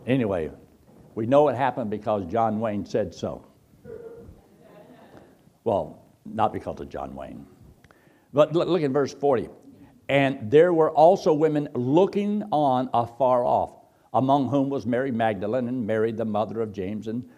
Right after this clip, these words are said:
the less, and of Joseph and, uh, Salome, who also, when he was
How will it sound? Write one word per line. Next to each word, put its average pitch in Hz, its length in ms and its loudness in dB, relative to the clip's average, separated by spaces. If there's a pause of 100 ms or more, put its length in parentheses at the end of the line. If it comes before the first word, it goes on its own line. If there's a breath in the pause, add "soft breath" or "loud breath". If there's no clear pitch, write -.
(200 loud breath)
the 123 100 -4
less, 117 360 0
and 113 180 -4
of 113 180 -2 (180)
Joseph 107 440 -6
and, 95 280 -6 (380)
uh, 101 100 -6
Salome, 113 460 -2 (500 soft breath)
who 156 200 2
also, 165 500 6
when 135 240 2
he 147 120 -2
was 139 220 0